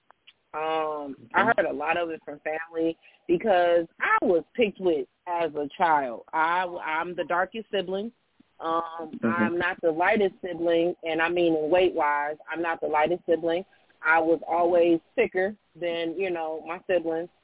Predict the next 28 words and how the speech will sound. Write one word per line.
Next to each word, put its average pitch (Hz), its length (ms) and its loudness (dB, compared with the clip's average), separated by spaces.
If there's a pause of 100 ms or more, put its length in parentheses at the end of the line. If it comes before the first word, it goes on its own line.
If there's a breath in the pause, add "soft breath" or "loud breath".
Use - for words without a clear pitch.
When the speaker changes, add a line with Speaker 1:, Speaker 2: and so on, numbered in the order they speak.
(400)
Speaker 1:
Um, 165 340 -2
and 196 140 2
I 254 180 2
would 240 120 2
get - 180 0
picked 240 280 -2
with 180 260 0
a 160 120 -6
lot 147 520 -8 (640)
about 160 440 -4
how 165 140 -2
I 240 80 4
Speaker 2:
Mm-hmm. 208 120 0
Speaker 1:
look. 196 180 -6 (120)
Like, 262 300 -2 (560)
"Oh, 202 200 -6
you 165 280 0
fat, 247 480 4
you 180 220 -4
black," 240 360 2
but 175 120 -6
then, 190 280 0
you 202 80 -4
know, 190 120 0
you 180 180 -4
got 185 220 0 (100)
your, 170 220 0 (120)
my 170 300 -6